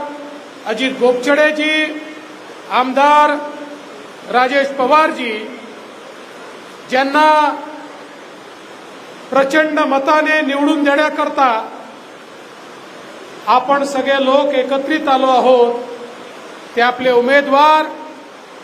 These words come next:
प्रताप पाटील चिखलीकरजी, मंचावर उपस्थित दिलीपजी कंदकुर्ते,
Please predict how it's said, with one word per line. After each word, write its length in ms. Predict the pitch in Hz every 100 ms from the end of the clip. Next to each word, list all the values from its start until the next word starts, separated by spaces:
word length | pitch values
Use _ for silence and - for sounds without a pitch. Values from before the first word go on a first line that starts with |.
| - - - - - - - - -
प्रताप 420 | 247 302 294 294
पाटील 300 | 269 277 277
चिखलीकरजी, 800 | 269 262 294 339 302 285 233 202 196 - - - - - - - - - - - - - 202
मंचावर 400 | 262 - 285 277
उपस्थित 640 | 277 285 - 311 311 311 320 311 - - - - - - -
दिलीपजी 420 | 254 277 285 277
कंदकुर्ते, 720 | 269 269 269 294 285 285 302